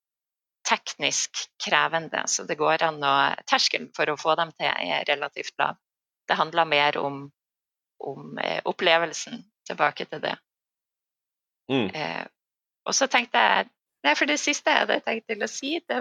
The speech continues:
Speaker 1: var, eh, det som s-, eh, vi kanskje nominerte som månedens spill.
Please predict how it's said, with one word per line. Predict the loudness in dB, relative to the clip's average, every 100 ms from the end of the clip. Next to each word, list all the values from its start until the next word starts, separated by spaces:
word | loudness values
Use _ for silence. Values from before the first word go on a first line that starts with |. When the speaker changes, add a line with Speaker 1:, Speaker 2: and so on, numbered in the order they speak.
| 0
Speaker 1:
var, | 4 4 2 0
eh, | -2 0 2 0 -2 -4 -6 -10 -2
det | 2 2
som | 0 0 0 -2 -2
s-, | -2 -2 _ _ -2
eh, | 0 2 0 -4
vi | -4 -2 -2
kanskje | 0 0 2 2 4 2
nominerte | 0 -4 0 0 0 -2
som | -2 -2 -2
månedens | -4 -6 -8 -4 -2
spill. | -2